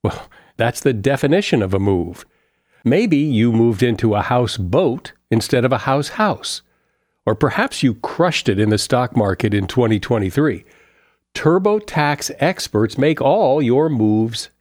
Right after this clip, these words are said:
count, getting you every credit and deduction you deserve, filing with one hundred percent accuracy, and getting your max refund guaranteed.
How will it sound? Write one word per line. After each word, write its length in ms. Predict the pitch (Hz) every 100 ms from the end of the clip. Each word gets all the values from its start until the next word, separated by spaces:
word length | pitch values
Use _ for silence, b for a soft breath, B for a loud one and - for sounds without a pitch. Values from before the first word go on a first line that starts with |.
| -
count, 460 | - 101 - - - _ _ _
getting 280 | 120 117 110
you 380 | 107 107 101 110
every 340 | 113 104 101
credit 520 | 90 - 113 117 165 -
and 220 | 110 98
deduction 560 | 101 120 117 - 113
you 180 | 98 101
deserve, 720 | 95 90 101 104 147 240 - _
filing 560 | - 110 117 123 120 101
with 160 | 101
one 320 | 101 98 196 208
hundred 400 | 170 135 120 -
percent 360 | 110 - 107
accuracy, 800 | 107 147 151 160 156 - 147 147 B B B B 113
and 160 | 113
getting 320 | 117 139 156
your 320 | 123 110 139 120
max 600 | 98 110 185 208 - 139
refund 840 | 139 196 - - 104 104 135 127
guaranteed. 760 | 117 127 135 113 110 80 -